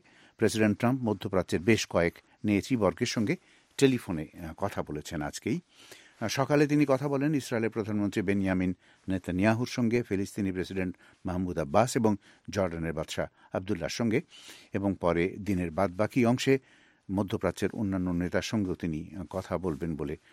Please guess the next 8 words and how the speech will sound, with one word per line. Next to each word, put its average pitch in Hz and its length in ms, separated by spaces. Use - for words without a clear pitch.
বলা 95 160
হচ্ছে। 127 300
কথোপকথনের 151 920
সারবস্তু 127 760
সম্পর্কে, 151 680
আহ, 120 80
তাৎক্ষণিকভাবে 123 1040
কিছু 113 300